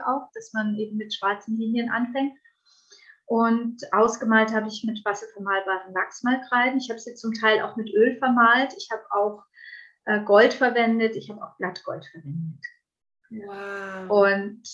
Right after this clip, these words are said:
Speaker 1: es ist, es ist wirklich special und es ist eins von meinen wirklich allerliebsten <laughs> Energiebildern.
Speaker 2: Und du weißt dann, weiß man dann nachher noch, welcher Kreis für welchen Monat stand
Speaker 1: Ja.
Speaker 2: und was der aussagt?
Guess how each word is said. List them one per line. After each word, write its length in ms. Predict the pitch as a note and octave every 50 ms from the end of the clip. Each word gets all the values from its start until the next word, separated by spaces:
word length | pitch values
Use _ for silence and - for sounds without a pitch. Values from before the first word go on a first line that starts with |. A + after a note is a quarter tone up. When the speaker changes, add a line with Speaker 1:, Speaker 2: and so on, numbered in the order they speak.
| - _ _ - -
Speaker 1:
es 220 | - G#3+ G#3+ G#3+ A#3
ist, 340 | A#3 A#3 - - - _ _ -
es 220 | - A3 A3 A3
ist 180 | - - - A#3+
wirklich 580 | A#3+ A#3+ A#3+ A#3+ A3+ A3+ - - - - - - A3+
special 540 | G#3+ - - A3+ G#3+ G#3+ G#3+ - A#3+ A3
und 180 | G#3+ G#3 G3+ G3
es 100 | G3+ -
ist 260 | G#3+ G#3+ G#3+ _ _ _ _ _ _ _ - -
eins 260 | - G3 G3 G3+ G3+ -
von 160 | A3 G#3 G3+
meinen 480 | G3 F#3+ F#3+ F#3+ F#3+ G3 G#3+ - - - -
wirklich 380 | A3 G#3+ G#3+ G#3+ - G#3 - -
allerliebsten 680 | - - G#3+ D4+ D4+ B3+ G#3+ - - - - - B3
<laughs> 80 | C#4 C#4
Energiebildern. 1200 | C4+ C4+ A#3+ - - C4+ D#4+ C4+ - - B3 A#3+ C4 B3+ C4+ C4 - C4 A3+ C4 C#4+ C#4+ F4+ G4 - _ _ - G#4 B4 B4+ G#4 - - E4+ - - _ - E4+
Speaker 2:
Und 160 | C#4 B3 -
du 160 | C#4+ C4 A#3
weißt 480 | B3 A#3+ A#3 A#3+ B3+ D4+ - - - -
dann, 460 | F4 E4 E4+ E4+ E4+ E4 - - - -
weiß 540 | - A#3 A#3 A3+ A#3+ A#3 A#3+ C4+ C#4 - -
man 180 | D4+ D4+ D4
dann 280 | C#4+ C#4+ C#4 C#4+ C#4+ C4+
nachher 500 | A#3+ A3+ A#3 B3 C4 C4 - - C#4 C4
noch, 320 | B3+ C4 C4 B3+ - G#3+
welcher 400 | G#3 A#3 A#3+ B3+ B3+ - - C#4
Kreis 580 | C4+ - - - - A3+ A3+ A#3 C4 - - -
für 240 | - - A#3 G#3+ G#3+
welchen 440 | A3+ A3 A#3 A#3+ - - A#3 A3
Monat 460 | G#3+ A3 A3+ B3+ C4+ C#4+ D4 D4+ D4+ -
stand 440 | - - - C#4+ D4+ E4 E4 -
Speaker 1:
Ja. 60 | - A#3
Speaker 2:
und 160 | A3+ A3+ A3+
was 300 | A3 A#3 A#3 A3+ - -
der 220 | - A#3+ A#3+ A3+ A3+
aussagt? 420 | G#3+ A3 - - F#3 E3 - _